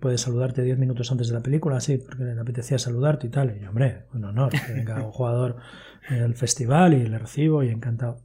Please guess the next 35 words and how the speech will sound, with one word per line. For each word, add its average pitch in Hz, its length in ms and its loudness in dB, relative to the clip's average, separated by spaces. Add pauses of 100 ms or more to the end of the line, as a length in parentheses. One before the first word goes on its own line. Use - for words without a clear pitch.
Y 127 120 0
se 135 100 -2
me 120 60 2
acerca 147 360 2
Íñigo 156 500 0 (920)
y 156 120 4
me 131 120 4
dice: 113 640 -2
Hola, 139 420 0
Ander, 147 200 2
joder, 151 320 0
yo 139 140 2
tenía 160 260 4
muchas 156 240 0
ganas 156 200 2
de - 60 -8
saludarte 160 360 2
porque 139 180 0
hemos 139 200 0
coincidido 147 320 0
algunas 135 200 0
veces 139 300 -4
en 135 460 -4 (280)
temas 139 260 2
del 127 160 -2
club, 170 400 4
pero 123 200 -2
nunca 135 580 0 (480)
he 139 100 -2
podido 135 200 2
acercarme 135 380 0
a 113 40 -4
saludarte 143 480 2
y 139 60 -4
quería 139 560 2